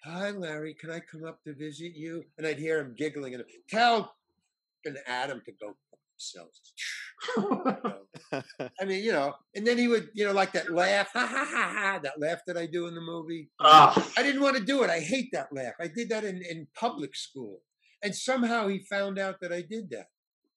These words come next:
Speaker 1: And he fooled me. He tricked me into doing that i-, o-, on screen in the movie. I wouldn't do it.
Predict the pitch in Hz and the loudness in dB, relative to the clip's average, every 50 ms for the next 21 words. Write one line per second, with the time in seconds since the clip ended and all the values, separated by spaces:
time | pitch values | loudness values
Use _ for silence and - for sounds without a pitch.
0 | _ _ - 156 180 185 - - _ - 233 254 254 247 196 160 139 127 123 139 | _ _ -8 -6 -6 -6 -6 -10 _ -4 -4 -2 -2 -4 -4 -6 -8 -8 -8 -10
1 | 127 - - - - - 247 262 247 - - _ - - 113 98 175 175 - _ | -12 -10 -8 -6 -2 0 0 0 0 -4 -10 _ -12 -12 -12 -12 -12 -16 -20 _
2 | _ _ _ _ _ _ _ _ _ _ - 156 147 - 165 143 113 - 175 185 | _ _ _ _ _ _ _ _ _ _ -12 -12 -10 -10 -10 -10 -4 0 0 0
3 | 190 185 160 135 123 120 - - _ _ _ _ _ 143 156 151 - - 127 143 | 0 -2 -4 -6 -8 -10 -10 -14 _ _ _ _ _ -18 -16 -16 -10 -6 -6 -6
4 | 151 - 131 147 165 160 156 143 - - - - - 160 160 156 139 113 113 123 | -4 -2 0 0 0 0 -2 -4 -6 -6 -8 -8 -8 -6 -6 -6 -6 -8 -10 -10
5 | 127 120 117 117 120 123 120 104 95 87 - _ _ _ - 170 208 208 196 165 | -10 -10 -12 -10 -10 -10 -10 -12 -14 -18 -20 _ _ _ -4 -2 -2 -2 -4 -6
6 | 131 131 160 175 135 92 - | -6 -6 -6 -6 -8 -10 -12